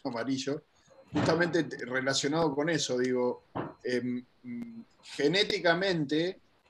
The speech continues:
digo, no se basa solo en la alimentación y en lo que se le dé, sino que genéticamente el pájaro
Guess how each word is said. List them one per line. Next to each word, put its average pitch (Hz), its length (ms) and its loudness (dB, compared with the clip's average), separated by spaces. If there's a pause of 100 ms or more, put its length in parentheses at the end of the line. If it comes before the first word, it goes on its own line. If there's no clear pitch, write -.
(600)
digo, 143 320 0 (240)
no 160 200 4
se - 180 4
basa 190 280 4
solo 160 520 10
en 139 140 6
la 131 100 6
alimentación 131 800 4
y 160 40 4
en 143 80 4
lo 127 120 2
que 123 80 -4
se - 160 -4
le 123 80 -2
dé, 160 180 6
sino 151 340 -2
que 151 100 -2
genéticamente 151 1000 2
el 139 140 -2
pájaro 160 600 2